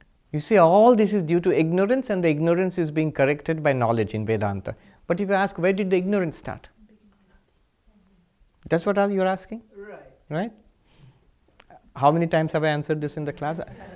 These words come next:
Speaker 1: Don't worry, I'll go on answering it till, till, till the, till the, not till the end of time, till the end of ignorance. <laughs> Okay, so how does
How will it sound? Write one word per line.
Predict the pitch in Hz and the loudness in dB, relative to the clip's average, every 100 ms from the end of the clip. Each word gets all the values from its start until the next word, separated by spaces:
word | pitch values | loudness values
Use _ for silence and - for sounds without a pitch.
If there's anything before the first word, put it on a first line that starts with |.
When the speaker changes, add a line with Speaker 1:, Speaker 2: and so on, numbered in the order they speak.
| - - - - | -20 -20 -14 4
Speaker 1:
Don't | 175 196 | 8 8
worry, | 175 139 | 8 8
I'll | 147 151 | 6 6
go | 160 180 | 8 10
on | 185 | 10
answering | 170 165 165 160 160 | 6 4 4 4 4
it | 160 | 2
till, | 160 | 2
till, | 143 180 175 | 4 4 4
till | 180 175 | 4 6
the, | 170 165 165 - - - - | 8 8 6 2 -6 -18 4
till | 185 185 | 6 8
the, | 190 | 8
not | 175 208 | 8 6
till | 226 | 6
the | 214 | 6
end | 208 | 6
of | 214 | 6
time, | 214 180 | 6 4
till | 160 170 | 4 6
the | |
end | 165 185 | 8 8
of | 185 | 6
ignorance. | 180 185 185 143 127 - 143 | 6 8 8 8 4 -2 -2
<laughs> | - 139 - - - 403 415 403 - - - - - | 0 -2 -4 -8 -6 -6 -6 -8 -10 -12 -14 -16 0
Okay, | 175 190 147 - - - - - | 6 6 6 0 -8 -20 -20 -20
so | - - 175 160 - - | -2 6 8 8 4 -8
how | - 185 | 4 6
does | 190 185 | 8 6